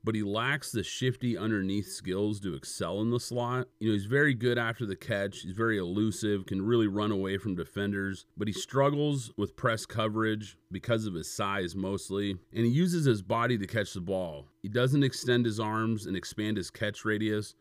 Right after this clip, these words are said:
which is already limited due to his size. He drew way too many false starts, which drives coaches insane. There's no reason for a wide receiver to be getting flagged for false starts.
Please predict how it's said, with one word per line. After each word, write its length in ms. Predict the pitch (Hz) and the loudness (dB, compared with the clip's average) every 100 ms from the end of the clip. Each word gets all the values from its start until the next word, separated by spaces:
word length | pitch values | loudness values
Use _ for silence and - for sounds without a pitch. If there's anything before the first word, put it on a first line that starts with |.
| _ _ _ _ - | _ _ _ _ -10
which 140 | - | -4
is 120 | 107 | 0
already 320 | 123 131 127 98 | 2 4 4 2
limited 500 | 95 107 107 92 85 | 2 2 2 0 0
due 140 | 95 | 0
to 120 | 95 | 0
his 140 | 80 - | -4 -4
size. 520 | 92 87 71 73 - _ - | -4 -4 -6 -10 -14 _ -6
He 100 | 120 | -2
drew 260 | 120 139 | 2 2
way 400 | 120 113 135 147 | 2 2 4 4
too 160 | 139 - | 4 4
many 220 | 127 113 | 4 2
false 320 | - 107 101 | 0 -2 -2
starts, 560 | - 104 101 101 - - _ - | -2 0 0 0 -4 -16 _ -4
which 260 | 101 - | -4 -4
drives 400 | - 120 117 104 | -2 0 0 -2
coaches 460 | - 110 107 98 90 | 0 0 0 -4 -4
insane. 720 | 85 - - 101 90 80 78 | -4 -6 -4 -4 -2 -6 -6
There's 180 | 92 95 | -4 0
no 180 | 113 120 | 4 4
reason 520 | 107 107 107 95 90 | 4 2 0 -2 -4
for 160 | - 92 | -2 -2
a 80 | |
wide 240 | 90 98 95 | -2 -2 -2
receiver 480 | 85 - 98 92 87 | -4 -4 -4 -2 -4
to 80 | |
be 80 | 85 | -4
getting 400 | 82 95 90 85 | -4 -4 -4 -6
flagged 480 | 73 95 90 85 80 | -6 -6 -4 -6 -10
for 320 | - 82 76 71 | -10 -8 -6 -4
false 200 | 90 82 | -4 -4
starts. 480 | - 80 67 - | -6 -6 -6 -14